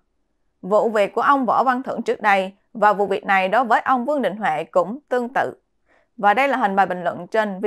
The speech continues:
O A. Ông Khoa cho rằng sắp tới đây, ông Huệ sẽ là trùm cuối, tức là người sẽ chịu trách nhiệm sau cùng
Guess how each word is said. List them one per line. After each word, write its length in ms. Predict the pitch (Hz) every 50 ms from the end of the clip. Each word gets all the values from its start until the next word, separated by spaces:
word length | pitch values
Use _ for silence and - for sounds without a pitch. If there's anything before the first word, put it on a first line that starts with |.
| 208 202 -
O 140 | - 202 - -
A. 100 | 185 185 180 180 - _ _ _ _ _ _ _ _ _ _ _ _ _ _ _ _ _ _
Ông 240 | - 233 233 233 233
Khoa 240 | 285 226 214 214 220
cho 180 | 220 277 277
rằng 220 | 254 196 151 131 - - _ _
sắp 220 | - - 294 330 -
tới 120 | - 269 285
đây, 300 | 233 208 202 196 190 - -
ông 200 | - 277 294 285
Huệ 220 | 277 214 180 170
sẽ 160 | 214 - 220
là 140 | 269 180 180
trùm 320 | 185 - - 208 180 170
cuối, 300 | - - 190 196 233 311 - _ _ _ _ -
tức 180 | 320 381 370
là 140 | 214 202 190
người 220 | 190 190 190 190
sẽ 180 | 190 - 202 226
chịu 200 | - - 175 190
trách 220 | 202 330 330 -
nhiệm 200 | - 185 180 185
sau 200 | 233 - 269 262
cùng 300 | 254 - 214 190 180 156